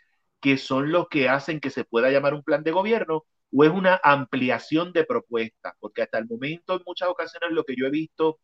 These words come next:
en elecciones anteriores con partidos políticos es que lo que hacen es que prometen un plan de gobierno y cuando vamos a ver su plan de gobierno, lo que se hizo fue que se ampliaron sus propuestas.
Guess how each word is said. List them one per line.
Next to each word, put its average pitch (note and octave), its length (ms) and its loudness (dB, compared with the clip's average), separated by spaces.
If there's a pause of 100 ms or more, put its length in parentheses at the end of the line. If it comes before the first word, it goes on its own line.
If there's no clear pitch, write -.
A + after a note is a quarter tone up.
(320)
en D3 160 0
elecciones C3+ 720 -2
anteriores D#3+ 600 2
con A2+ 220 -4
partidos C3 400 -6
políticos E3+ 500 -4
es C3+ 80 -4
que D#3 140 0
lo C#3+ 100 -2
que C3 140 0
hacen D#3+ 320 -2
es E3+ 260 -8 (280)
que C#3 100 0
prometen B2+ 460 0
un D#3 100 -6
plan D3 220 0
de D3+ 80 0
gobierno E3+ 480 0
y C3 80 -10
cuando A#2 560 -2 (120)
vamos D#3+ 540 2
a C#3 100 2
ver C#3 160 -2
su D#3 200 -8
plan C#3+ 240 -2
de D3+ 80 -2
gobierno, F3 560 -2 (260)
lo C3 220 2
que C3 100 0
se B2 160 -4
hizo C#3 240 -4
fue E3 140 -6
que D#3+ 100 -6
se C#3 180 -4
ampliaron C3 720 -2
sus - 400 -16
propuestas. A2 920 -12